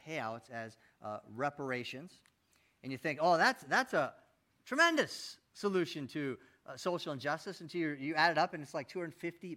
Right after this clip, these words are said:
billion dollars. So reparations, we hear a lot about. I, I don't know if I've ever used before Revelation the word recompense in a sentence. It's not a word that we're as familiar with,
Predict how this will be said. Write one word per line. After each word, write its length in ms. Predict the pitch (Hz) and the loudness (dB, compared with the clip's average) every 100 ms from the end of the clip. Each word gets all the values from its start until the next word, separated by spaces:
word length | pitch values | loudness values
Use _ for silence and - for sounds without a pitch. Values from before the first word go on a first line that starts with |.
| 107 - | -12 -6
billion 480 | 165 165 160 151 147 - _ - - | -4 -2 -2 -4 -10 -20 _ -20 -10
dollars. 480 | - - - - - _ _ _ _ _ _ _ _ _ _ _ | -10 -10 -14 -16 -18 _ _ _ _ _ _ _ _ _ _ _
So 360 | - 190 160 151 - | 0 6 6 4 -4
reparations, 840 | - 220 254 220 202 208 220 220 165 | 4 6 8 8 6 4 -2 -4 0
we 140 | 170 | 2
hear 160 | 185 180 | 4 4
a 40 | |
lot 240 | 170 180 | 6 6
about. 380 | 165 151 139 139 - _ _ - | 6 4 4 -2 -16 _ _ -6
I, 340 | - 180 233 | 0 2 2
I 20 | |
don't 120 | 240 269 | 2 -2
know 40 | |
if 100 | 202 | -2
I've 160 | 175 190 | -4 -2
ever 180 | 202 | -2
used 360 | 170 175 156 120 | 2 2 2 0
before 360 | 123 - 160 143 | -8 -6 -4 -2
Revelation 500 | 147 139 131 139 117 _ - | -2 -2 -4 -6 -14 _ -6
the 80 | 139 | 0
word 340 | 160 147 120 | 0 0 8
recompense 680 | 175 180 160 131 143 113 - | 8 8 -6 -6 -8 -8 -14
in 80 | 117 | -16
a 60 | 104 | -14
sentence. 500 | - 123 - _ _ _ _ 147 | -14 -14 -16 _ _ _ _ -8
It's 180 | 139 | -4
not 200 | 170 196 | 6 6
a 40 | 180 | 6
word 300 | 147 156 151 - - | 2 0 -2 -12 -2
that 160 | 143 | -2
we're 120 | 135 135 | 0 2
as 280 | 139 143 | 2 0
familiar 340 | - 139 143 127 | -4 -4 -2 -2
with, 140 | 120 | -4